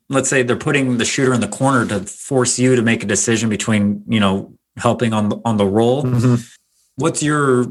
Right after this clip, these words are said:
Speaker 1: yeah, your progression, or how are you handling this situation if you know you're kinda isolated on that side with a shooter?
Speaker 2: So I read the roll man would be the first read, and also the, the guy defending the pick and roll and where he's at.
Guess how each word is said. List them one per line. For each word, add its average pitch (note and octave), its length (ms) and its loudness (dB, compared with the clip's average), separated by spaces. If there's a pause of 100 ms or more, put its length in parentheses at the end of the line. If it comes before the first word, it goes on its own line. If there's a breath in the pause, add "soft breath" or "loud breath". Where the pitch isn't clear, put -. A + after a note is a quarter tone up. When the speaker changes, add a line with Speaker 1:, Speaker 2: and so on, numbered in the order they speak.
(140)
Speaker 1:
yeah, C3 160 2
your A#2 220 2
progression, A#2+ 580 0
or G2+ 100 -2
how A#2+ 120 2
are B2+ 100 2
you A#2 160 -2
handling G#2 400 -2
this G2 160 -2
situation G2+ 600 0
if F#2+ 160 -4
you G#2+ 120 0
know G2+ 380 4
you're G2 140 -4
kinda G2+ 280 -4
isolated F#2+ 560 0
on G#2 120 -4
that F#2 180 -2
side F2+ 340 -2
with F#2 160 -6
a G2 40 -10
shooter? F2+ 440 -4 (140)
Speaker 2:
So D3+ 540 2 (160)
I C#3 100 4
read D3 400 2
the C3+ 80 0
roll C3 320 2
man E3 420 -4 (340)
would B2 220 -2
be B2+ 140 0
the B2 140 -2
first B2 360 0
read, C3 440 0 (160)
and G#2+ 160 2
also A2+ 720 2
the, G2+ 520 0
the G#2 100 -6
guy G#2+ 220 2
defending G#2 560 -2
the G2+ 60 0
pick G#2 240 -4
and G#2+ 140 -2
roll G#2 400 0
and G2+ 160 -6
where G#2 180 2
he's G#2 300 -2
at. G2+ 400 2